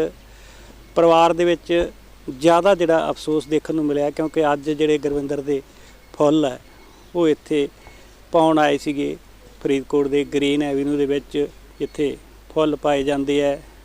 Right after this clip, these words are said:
ਨਹਿਰਾਂ 'ਤੇ, ਤਾਂ ਉੱਥੇ ਪੂਰਾ ਪਰਿਵਾਰ ਪਹੁੰਚਿਆ। ਗੁਰਵਿੰਦਰ ਦੇ ਫਾਦਰ ਦੇ ਅੱਖਾਂ ਦੇ ਵਿੱਚੋਂ ਤੁਸੀਂ ਦੇਖਿਆ ਕਿਵੇਂ ਹੰਝੂ ਨਿਕਲ ਰਹੇ ਆ, ਉਸ ਦੀ ਮਾਤਾ ਦੇ ਅੱਖਾਂ ਦੇ ਵਿੱਚੋਂ ਕਿਵੇਂ ਹੰਝੂ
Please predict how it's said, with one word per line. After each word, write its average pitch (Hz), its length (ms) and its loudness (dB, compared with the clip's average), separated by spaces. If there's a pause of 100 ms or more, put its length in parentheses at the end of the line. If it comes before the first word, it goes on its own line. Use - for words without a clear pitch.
(340)
ਨਹਿਰਾਂ 147 300 -4
'ਤੇ, 143 220 -8 (460)
ਤਾਂ 160 80 0
ਉੱਥੇ 175 400 0
ਪੂਰਾ 156 300 0
ਪਰਿਵਾਰ 147 420 0
ਪਹੁੰਚਿਆ। 143 460 -4
ਗੁਰਵਿੰਦਰ 151 500 0
ਦੇ 156 100 4
ਫਾਦਰ 147 380 2
ਦੇ 170 120 2
ਅੱਖਾਂ 165 200 -2
ਦੇ 165 80 2
ਵਿੱਚੋਂ 156 240 -2
ਤੁਸੀਂ 151 200 -6
ਦੇਖਿਆ 147 240 -2
ਕਿਵੇਂ 156 240 -4
ਹੰਝੂ 156 240 -2
ਨਿਕਲ 160 280 -2
ਰਹੇ 156 240 2
ਆ, 156 60 0
ਉਸ 147 140 -4
ਦੀ 160 140 0
ਮਾਤਾ 143 400 2
ਦੇ 185 260 2
ਅੱਖਾਂ 165 220 -6
ਦੇ 160 80 2
ਵਿੱਚੋਂ 151 220 -2
ਕਿਵੇਂ 156 240 -2
ਹੰਝੂ 151 340 -2